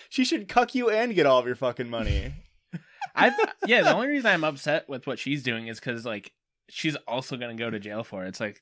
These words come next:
Speaker 2: that
Speaker 1: Yeah.
Speaker 2: seems, that seems like the, the bad call. It's like, ca-, how mad do you have to be at your ex-husband to be like,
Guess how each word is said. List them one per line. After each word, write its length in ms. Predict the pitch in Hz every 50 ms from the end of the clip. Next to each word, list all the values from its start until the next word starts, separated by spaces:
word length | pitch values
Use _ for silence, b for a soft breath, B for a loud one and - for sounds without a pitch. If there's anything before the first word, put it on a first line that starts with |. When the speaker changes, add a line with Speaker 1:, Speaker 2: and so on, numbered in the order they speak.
| _
Speaker 2:
that 160 | - 139 156 165
Speaker 1:
Yeah. 60 | -
Speaker 2:
seems, 200 | - 147 139 139 -
that 200 | 190 226 214 -
seems 160 | 165 135 127
like 140 | 117 - -
the, 160 | 110 98 92 _ _ _ _ -
the 80 | - 104
bad 300 | 110 110 101 95 98 -
call. 400 | - 120 110 101 95 90 92 98
It's 100 | 95 104
like, 260 | 98 95 95 - _ _ _ _ _ _ _ _ _ _ _ _ _ _ _ _ _ _ _ _ _ _ _ _ _ _ _ -
ca-, 160 | - 139 - - _ -
how 240 | - 131 147 160
mad 340 | 165 147 127 123 123 127 123
do 60 | 113
you 80 | 113 113
have 120 | 113 113 -
to 60 | -
be 220 | 98 101 107 107
at 100 | 104 98
your 300 | 87 104 104 104 104 110 113 - - _ _ _ _ _ -
ex-husband 840 | 120 120 - - - 123 117 117 110 101 107 104 107 107 107 104 _ -
to 80 | - 135
be 140 | 117 117 123
like, 260 | 117 110 110 - -